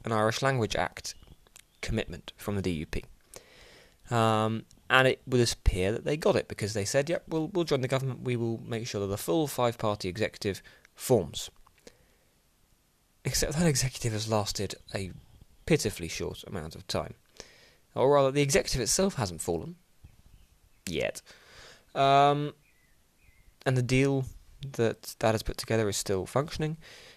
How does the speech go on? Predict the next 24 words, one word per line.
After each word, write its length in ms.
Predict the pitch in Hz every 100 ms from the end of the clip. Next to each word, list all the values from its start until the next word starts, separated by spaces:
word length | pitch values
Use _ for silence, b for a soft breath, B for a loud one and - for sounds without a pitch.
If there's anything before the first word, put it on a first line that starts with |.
| B -
but 100 | -
the 80 |
man 540 | 131 147 156 147 151 - _ _ -
who 580 | 131 123 117 113 110 104
helped 320 | 117 117 -
put 120 | 113
it 60 | 104
all 100 | 92
together 440 | 92 135 175 185
as 140 | 98 92
leader 220 | 87 95
of 40 |
the 60 | 90
D 100 | 90
U 180 | 87 87
P 340 | 143 156 175
and 120 | 107
the 60 | 85
man 300 | 85 90 87
who 120 | 87
officially 360 | 73 107 - 87
nominated 520 | 98 110 95 92 85 -
Paul 180 | 82 82
Givan 380 | 87 87 95